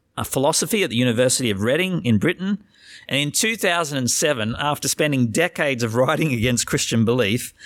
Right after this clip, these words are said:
to the shock of many people, he published a book entitled There Is a God, How the World's Most Notorious Atheist Changed His Mind.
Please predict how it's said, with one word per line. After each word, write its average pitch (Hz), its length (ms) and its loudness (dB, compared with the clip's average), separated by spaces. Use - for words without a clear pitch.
to - 100 -8
the 139 60 0
shock 214 320 2
of 135 100 -2
many 165 260 0
people, 123 320 0
he 131 160 0
published - 540 0
a - 20 -2
book 123 260 -2
entitled 127 720 -2
There 160 300 2
Is 160 420 0
a 151 120 0
God, 131 520 0
How 185 280 2
the 180 100 0
World's 151 380 2
Most 135 260 2
Notorious 170 680 2
Atheist 160 580 0
Changed 147 560 -2
His 151 180 0
Mind. 165 520 0